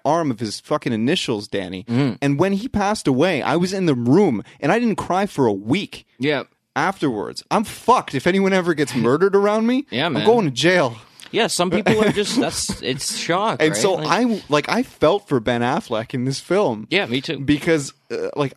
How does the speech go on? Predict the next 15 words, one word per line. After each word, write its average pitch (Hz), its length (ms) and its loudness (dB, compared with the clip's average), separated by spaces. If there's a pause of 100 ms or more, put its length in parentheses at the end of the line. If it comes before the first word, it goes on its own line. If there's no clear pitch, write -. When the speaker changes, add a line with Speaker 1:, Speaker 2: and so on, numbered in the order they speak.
(240)
Speaker 1:
I, 117 160 -6
I, 160 220 -2 (400)
I, - 100 -8 (480)
I 147 200 0
would 202 200 0
be 135 140 0
v-, 120 120 -6 (220)
void 120 380 2
of 104 80 -4
emo-, 107 260 -2
I 143 100 4
wouldn't 190 320 2
have 107 260 -4
a 101 40 -4
response. - 640 -10